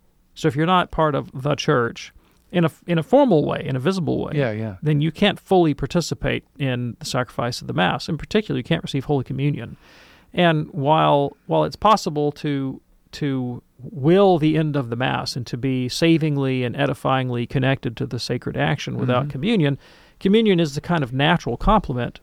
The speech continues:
Speaker 1: to the sacrifice of the altar and the sign of our belonging to the one body of Christ,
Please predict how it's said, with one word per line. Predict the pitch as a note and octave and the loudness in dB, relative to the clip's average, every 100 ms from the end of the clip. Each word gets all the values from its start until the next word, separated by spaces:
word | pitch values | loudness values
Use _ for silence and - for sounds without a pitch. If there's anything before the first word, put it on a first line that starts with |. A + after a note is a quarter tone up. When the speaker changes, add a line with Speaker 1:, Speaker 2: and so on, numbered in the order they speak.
| - | -6
Speaker 1:
to | C#3+ B2+ B2 - - | -2 0 -2 -6 -6
the | C3 | -2
sacrifice | C#3 B2+ C3+ C3 B2 | -2 -2 -2 -4 -4
of | A#2 | -6
the | A#2+ | -2
altar | C3 E3+ - B2 - - - | 0 0 -2 -6 -8 -16 -4
and | D3 C#3 | 0 0
the | B2+ | 0
sign | - - B3 D#3 C#3+ C#3+ - | 0 4 6 4 2 -4 -4
of | D3 C#3 | -2 0
our | C#3 C3+ | 2 2
belonging | C3 C3 D3+ C#3 B2+ | 2 4 4 2 -4
to | - B2+ | -6 -6
the | |
one | A#2 C3 | -4 -2
body | A#2+ A#2 A2+ | -2 -2 -4
of | - | -8
Christ, | - E3+ - D3+ | -2 -2 -2 -10